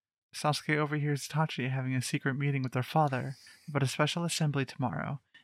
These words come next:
and Itachi's responsibility to the clan. Sasuke and Itachi have a talk about complicated feelings, and Itachi says he'll always be there for Sasuke when some guys show up to accuse Itachi of murdering his big bro figure, Shizui.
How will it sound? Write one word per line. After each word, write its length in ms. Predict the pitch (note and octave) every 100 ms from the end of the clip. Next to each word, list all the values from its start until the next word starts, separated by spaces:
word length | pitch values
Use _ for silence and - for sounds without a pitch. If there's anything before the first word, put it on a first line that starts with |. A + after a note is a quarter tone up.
| -
and 100 | C#3+
Itachi's 460 | C3 D3+ C#3+ D3+ D3+
responsibility 760 | - D3 C#3 C#3 E3+ D#3+ C3+
to 100 | - C#3
the 60 |
clan. 460 | - D#3 C3+ C3+ D3+ _ _ _ _ - _ - - _ _ _ _ -
Sasuke 340 | D3+ D#3 G3
and 140 | G3+ F#3+
Itachi 420 | D3+ C#3+ - C#3+
have 140 | C3+
a 40 | C3+
talk 320 | - C#3+ C#3+
about 180 | D3 C#3
complicated 640 | - C#3 D#3 - D3+ C#3+
feelings, 560 | - F#3 D#3+ A#2+ C3 -
and 180 | C#3+ C3+
Itachi 360 | - D3+ - F3
says 220 | D#3 C#3+
he'll 120 | C#3+
always 340 | C3+ C#3 D3+
be 100 | -
there 160 | D3+ C#3+
for 120 | -
Sasuke 460 | - D#3+ D#3 - -
when 120 | - - - - D#3+
some 180 | - D3
guys 260 | C3+ C#3+
show 180 | D3 E3
up 100 | C#3+
to 100 | D3
accuse 320 | C3+ C#3+ C#3
Itachi 440 | - C#3+ C#3 C3+ B2+
of 160 | B2
murdering 540 | C#3 D3 D#3 D3+ C3+ B2+
his 160 | B2+
big 240 | - C3+ A#2+
bro 180 | D3 D#3
figure, 300 | C3+ B2 B2
Shizui. 540 | - C#3 C3 -